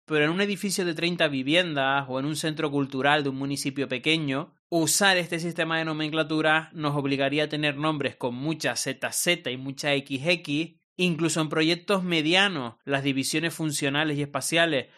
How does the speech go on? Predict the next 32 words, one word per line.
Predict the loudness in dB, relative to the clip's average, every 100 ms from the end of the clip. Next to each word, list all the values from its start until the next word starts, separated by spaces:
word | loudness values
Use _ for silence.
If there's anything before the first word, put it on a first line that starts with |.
| -6
solo | 0 2 2
se | 0
usarían | 2 2 2
en | 2
archivos | 0 0 0 0
de | -4
modelo, | -4 2 2 2 -2 -6 _
y | 0
en | 2
el | 2 2
resto | 2 2 0 -2
de | -2 -2
todos | -2 0
los | -2 -2
documentos, | -4 0 0 0 0 -4 -2
memorias, | -2 2 2 2 0 -4
presupuestos, | -6 -4 -4 0 2 2 0 -4 -2 -4 -6
fotografías, | -2 0 2 0 0 0 2 4 2 -2
puede | 2 4
que | 4
también | 2 0 0
tuviésemos | -2 -2 -4 -4
que |
usar | -2 2 0
Z | 0 -4 -2
Z | 0 0 0
y | -4
X | -6 -4 -2
X | -2 -4 -8
en | -8
esos | -6 -8 0
campos. | 0 0 -2 -4